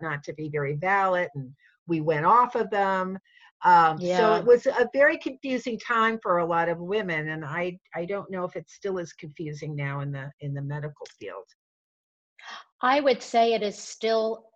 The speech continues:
Speaker 2: controversial. How about that?
Speaker 1: Yeah.
Speaker 2: And I think it's very fair that we have an extraordinarily thoughtful discussion with our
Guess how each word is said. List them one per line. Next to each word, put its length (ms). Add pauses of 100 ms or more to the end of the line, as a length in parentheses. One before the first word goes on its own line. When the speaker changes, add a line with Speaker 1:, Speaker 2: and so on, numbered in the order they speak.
(140)
Speaker 2:
controversial. 920
How 200
about 380
that? 240 (500)
Speaker 1:
Yeah. 220
Speaker 2:
And 120
I 100
think 320
it's 220
very 360
fair 680 (140)
that 300 (100)
we 480
have 200 (100)
an 220
extraordinarily 1300 (180)
thoughtful 600
discussion 920 (340)
with 300 (120)
our 240